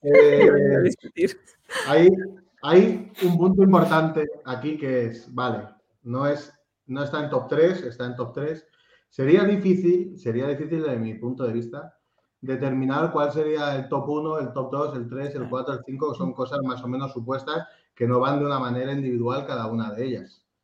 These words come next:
Speaker 1: Entonces, sería algo complicado decir, pues, si tienes el contenido muy bien, pues vas a posicionar. Bueno, sabemos que no. O si tienes muy bien la arquitectura, pero no tienes el contenido bien, pues,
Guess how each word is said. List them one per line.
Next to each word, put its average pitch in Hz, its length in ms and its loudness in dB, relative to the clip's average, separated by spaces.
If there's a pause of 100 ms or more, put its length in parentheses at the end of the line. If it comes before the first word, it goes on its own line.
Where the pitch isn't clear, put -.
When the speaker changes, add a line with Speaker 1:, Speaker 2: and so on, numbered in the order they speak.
(260)
Speaker 1:
Entonces, 113 360 -10
sería 113 360 -6
algo 135 380 -2
complicado 120 720 -6
decir, 127 320 -8
pues, 120 160 -4
si 120 100 -4
tienes 147 400 -8
el 151 320 0
contenido 156 460 -2
muy 156 100 -2
bien, 180 300 -2 (200)
pues 123 140 -2
vas 139 160 -2
a 151 80 -4
posicionar. 120 480 -2
Bueno, 113 240 -4
sabemos 107 400 -10
que 120 80 -14
no. 127 240 -12
O 127 80 -10
si 117 140 -6
tienes 151 260 -4
muy 156 120 2
bien 160 120 4
la 156 60 0
arquitectura, 147 720 -2 (240)
pero 135 360 2
no 151 120 0
tienes 151 300 -4
el 147 120 -2
contenido 151 500 -2
bien, 170 260 0
pues, 123 260 -4